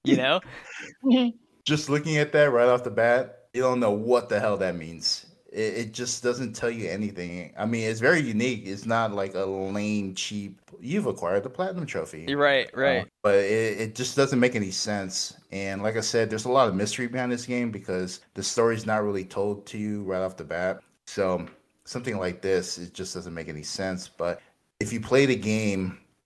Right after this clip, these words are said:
Speaker 2: i-, if you just play the game and continue to play it, you'll see the relevancy of the platinum name and the re-, uh, the, the artwork. It's just very cool 'cause at, at some point in the game, you're like, "Well, what, what's the whole point of this story? Like, what's going on?"
Speaker 1: Mm.
Speaker 2: And things just start co-,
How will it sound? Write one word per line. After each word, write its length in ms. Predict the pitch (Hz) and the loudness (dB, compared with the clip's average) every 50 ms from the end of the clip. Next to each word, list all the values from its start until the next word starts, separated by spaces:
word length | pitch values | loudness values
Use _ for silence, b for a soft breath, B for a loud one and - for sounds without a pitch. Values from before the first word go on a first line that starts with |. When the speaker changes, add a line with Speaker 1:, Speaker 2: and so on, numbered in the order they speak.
| _ _ _ _ _ _ _ _ _ _ _ - - | _ _ _ _ _ _ _ _ _ _ _ -2 0
Speaker 2:
i-, 40 | |
if 240 | 104 95 98 101 98 | 2 2 2 0 -2
you 60 | 104 | -6
just 180 | 110 120 113 - | -6 -6 -6 0
play 160 | - 123 123 117 | 4 4 4 4
the 80 | 107 | 4
game 300 | 95 92 98 101 101 98 92 | 0 -2 -2 -2 0 0 0
and 140 | 90 92 | -2 -2
continue 400 | - 95 92 - 107 92 92 92 | -2 -6 -6 -4 -4 -2 -2 -2
to 60 | 87 87 | -4 -4
play 340 | - - 87 87 85 85 | -4 -2 0 0 0 0
it, 60 | 82 82 | 0 0
you'll 140 | 107 120 117 | 0 0 2
see 320 | 113 - - - 131 131 | 2 0 0 2 2 2
the 120 | 127 113 98 | 4 2 2
relevancy 880 | 92 95 95 101 110 110 110 113 113 113 - - 123 117 117 113 107 | 4 4 4 4 4 2 2 0 -2 -2 -2 -2 -2 0 0 -2 -2
of 220 | - - 95 92 - | -2 -4 -6 -6 -6
the 80 | 98 | -10
platinum 460 | 92 - 98 95 95 95 95 95 92 | -8 -2 0 0 0 0 -2 -4 -4
name 320 | 90 87 87 92 95 92 92 | -4 -4 -4 -2 -2 -2 -4
and 240 | 73 87 90 90 85 | -4 -6 -6 -6 -6
the 80 | 87 85 | -8 -8
re-, 280 | 78 82 85 90 92 - - - | -6 -4 -4 -4 -4 -4 -6 -6
uh, 220 | 90 87 85 80 | -6 -4 -4 -4
the, 120 | 76 - 78 | -6 -8 -12
the 280 | - - - - - | -14 -14 -8 -4 0
artwork. 580 | 87 80 90 101 101 95 85 85 80 78 - - - | 0 2 4 4 4 4 2 0 -2 -4 -4 -8 -8
It's 160 | - 92 - | -6 -4 -2
just 380 | - 98 90 - - - - - | -2 0 0 -2 -2 -4 -6 -10
very 440 | 98 98 101 110 113 113 107 101 98 - | -8 0 4 6 6 6 6 4 0 -2
cool 340 | - - 110 104 101 95 | -2 0 2 2 2 0
'cause 220 | 92 - 92 90 - | -2 -6 -8 -4 0
at, 180 | 92 90 85 90 | 0 0 0 0
at 60 | 90 | 0
some 220 | - - 123 110 | 0 0 0 0
point 220 | 110 127 127 123 120 | 2 0 0 2 2
in 60 | 107 | 0
the 80 | 98 92 | 0 -2
game, 220 | 92 104 104 104 | -2 -2 -2 -2
you're 80 | 101 107 | -2 -2
like, 260 | 98 92 87 82 - | -2 -2 -2 -2 -4
"Well, 220 | 95 98 98 95 95 | -4 -2 -2 -2 -2
what, 380 | 95 95 92 101 107 120 123 | -4 -6 -6 -2 0 0 0
what's 180 | 113 127 - - | 0 -2 -4 -2
the 60 | 175 | -2
whole 120 | 151 160 156 | -2 -2 -2
point 220 | 156 - 170 165 | -2 -4 -4 -4
of 60 | 151 | -4
this 140 | 131 120 120 | -4 -6 -6
story? 440 | - - - 165 160 131 98 92 95 | -8 -8 -8 -6 -4 -4 -4 -4 -2
Like, 200 | 90 87 85 85 | -2 -2 -4 -4
what's 200 | - 110 113 - | -4 -6 -8 -6
going 280 | - 127 127 123 117 117 | -2 -2 0 0 0 0
on?" 300 | 127 127 107 90 87 - B B B | 0 0 0 -2 -4 -6 B B B
Speaker 1:
Mm. 260 | B 131 131 120 101 92 | B -6 -6 -6 -6 -8
Speaker 2:
And 100 | 92 90 | -6 -2
things 240 | 117 117 120 113 113 | -2 -2 -2 -2 -4
just 180 | - 117 110 - | -4 -4 -2 0
start 220 | 120 113 110 107 | 0 0 0 -2
co-, 120 | - 104 | -6 -10